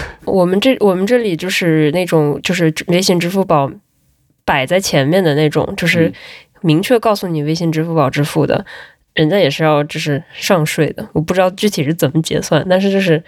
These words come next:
Speaker 1: 店里支付方式写明有支付宝的话，是，是，是，是，是那种就是正经渠道。
Speaker 2: 呀，我刚才是开玩笑的，我不知道日本这些上不上税，我，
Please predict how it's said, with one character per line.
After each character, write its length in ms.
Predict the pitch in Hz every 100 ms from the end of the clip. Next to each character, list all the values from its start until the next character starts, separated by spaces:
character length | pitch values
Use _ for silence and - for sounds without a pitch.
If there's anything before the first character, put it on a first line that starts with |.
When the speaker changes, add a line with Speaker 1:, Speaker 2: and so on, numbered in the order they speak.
| - - -
Speaker 1:
店 140 | 220
里 80 | 175
支 140 | 185
付 100 | 196
方 220 | 185 185 202
式 140 | 208
写 280 | 196 - 143
明 240 | 139 143
有 100 | 170
支 180 | 147 -
付 140 | 160
宝 200 | 160 151
的 80 | 151
话， 220 | 151 139 - - - _ _ _ _ _ -
是， 360 | - - 156 147
是， 280 | - 147
是， 300 | 151 - - - _ -
是， 220 | - 170
是 180 | 160 -
那 120 | 160
种 240 | 156 139 -
就 120 | 160
是 320 | 147 139 139 165 _ _ -
正 200 | 240 220
经 200 | 156 127
渠 220 | - 143
道。 100 | 127 - 175 - _ -
Speaker 2:
呀， 160 | 123 101
我 180 | 95
刚 120 | 90 165
才 100 | 160
是 60 |
开 160 | 135 156
玩 140 | 127
笑 180 | 135 123
的， 140 | 87
我 140 | 87 92
不 100 | 120
知 40 |
道 100 | 131
日 100 | 117
本 100 | 98
这 60 | 92
些 80 | 90
上 140 | 90
不 80 | 90
上 100 | 87
税， 220 | 87 87
我， 200 | 90 95